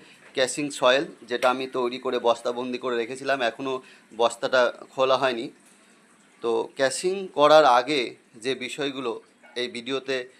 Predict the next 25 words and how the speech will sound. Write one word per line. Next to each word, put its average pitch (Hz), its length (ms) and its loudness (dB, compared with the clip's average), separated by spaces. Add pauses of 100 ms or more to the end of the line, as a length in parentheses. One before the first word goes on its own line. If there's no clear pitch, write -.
(140)
সেই 127 220 -4
বিষয়গুলোই 143 500 -2
আমি 135 140 0
দেখাচ্ছি। 127 520 -2 (520)
এবার 143 260 4
আমরা 170 220 4
কি 165 140 -8
করব, 123 360 -2 (160)
এই 135 100 0
ক্যাশিং 131 480 -4
মাটিটা 151 540 0 (760)
এই 139 140 0
যে, 143 240 4
আহ, 120 200 -6
পরিষ্কার 135 500 -2
করা 139 360 4 (380)
পলিথিন 139 400 -2
আছে, 143 220 -6
এই 185 180 -12
পলিথিনের 123 480 -4
উপরে 147 240 -6 (1080)
ঢেলে 143 520 0 (600)
কিছুক্ষণ 175 380 -10
সময় 156 320 0
রাখব 110 440 2